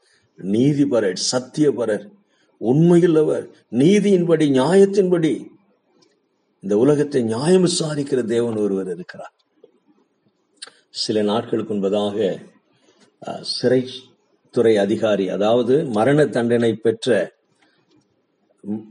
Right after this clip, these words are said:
அ, குற்றவாளிகளை தூக்கில் போடுகிற ஒரு அதிகாரியினுடைய பேட்டியை நான் கேட்டேன். அவர்தான் ஆட்டோ சங்கர் என்ற மனிதனை தூக்கில் போட்டவர்.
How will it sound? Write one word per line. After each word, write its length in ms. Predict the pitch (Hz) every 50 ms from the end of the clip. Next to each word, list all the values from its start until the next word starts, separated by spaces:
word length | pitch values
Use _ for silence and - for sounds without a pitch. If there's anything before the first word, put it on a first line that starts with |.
| - _ -
அ, 320 | 101 101 95 92 87 - -
குற்றவாளிகளை 920 | - - 143 - 170 160 147 139 131 123 120 113 104 107 104 101 95 95 -
தூக்கில் 440 | - 151 156 156 - 147 131 113 -
போடுகிற 580 | 117 120 117 120 113 107 110 104 95 90 - -
ஒரு 220 | 98 107 104 107
அதிகாரியினுடைய 920 | 101 95 110 110 127 131 117 127 127 113 113 113 107 104 98 98 95 92 90 -
பேட்டியை 380 | 123 120 120 120 120 113 110 107
நான் 240 | 101 98 95 92 92
கேட்டேன். 420 | - - 101 98 98 - - - _ _ _ _ _ _ _ _ _ _ _ _ _ _ _ _ _ _ _ _ _ _ _
அவர்தான் 720 | - 95 98 98 104 120 127 123 104 87 85 85 - - - _ _ _ _ _ _ _ -
ஆட்டோ 280 | 120 120 117 - 123 113 -
சங்கர் 220 | - 110 104 104 104
என்ற 220 | 104 101 98 101
மனிதனை 500 | 98 101 104 110 110 110 107 104 95 -
தூக்கில் 400 | - 123 117 - 123 107 90 95
போட்டவர். 480 | 107 95 - 104 101 87 82 82 -